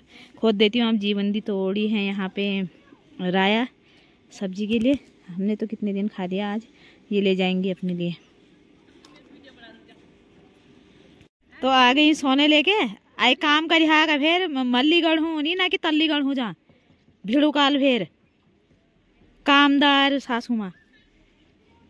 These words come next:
हमर बुबू कामदार बुआरी महारानी विक्टोरिया। तो दगड़ियों, लग गई महारानी विक्टोरिया आज बटी अपने काम में। आ,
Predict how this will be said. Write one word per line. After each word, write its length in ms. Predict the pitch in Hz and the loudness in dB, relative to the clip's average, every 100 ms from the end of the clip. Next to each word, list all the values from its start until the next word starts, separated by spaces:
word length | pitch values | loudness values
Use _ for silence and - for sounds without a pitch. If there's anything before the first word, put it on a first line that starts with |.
| - | -6
हमर 260 | 208 247 262 | 2 2 4
बुबू 260 | 262 240 | 2 0
कामदार 580 | 269 240 233 240 220 214 | 0 0 2 2 2 0
बुआरी 460 | 220 196 190 190 170 | 0 0 -2 -4 -4
महारानी 460 | 196 214 202 202 220 | -6 -4 -2 -2 -4
विक्टोरिया। 560 | 202 - 196 196 185 185 _ _ _ _ - _ _ _ 339 - _ - - - 294 _ _ _ - - - - - - - | -6 -6 -4 -4 -6 -8 _ _ _ _ -20 _ _ _ -18 -18 _ -20 -20 -20 -20 _ _ _ -20 -20 -20 -20 -20 -20 2
तो 120 | 330 | 6
दगड़ियों, 760 | 302 302 302 302 311 302 285 247 | 6 6 6 4 4 2 2 0
लग 300 | 233 220 226 | 0 0 0
गई 120 | 247 262 | 2 2
महारानी 440 | 247 240 233 254 | 2 0 0 0
विक्टोरिया 560 | 226 - 233 240 220 214 | -2 -4 -2 0 0 0
आज 120 | 220 | -4
बटी 180 | 220 233 | -6 -6
अपने 200 | 214 226 | -6 -8
काम 260 | 220 208 | -6 -2
में। 220 | 226 269 320 381 427 - _ _ _ _ - - _ - - - - 247 _ - - _ _ _ - 339 370 370 349 359 719 349 - - - - | -2 -2 -4 -10 -18 -20 _ _ _ _ -20 -20 _ -20 -20 -20 -20 -20 _ -20 -20 _ _ _ -20 -20 -20 -20 -20 -20 -20 -20 -20 -20 -20 0
आ, 140 | 240 | 4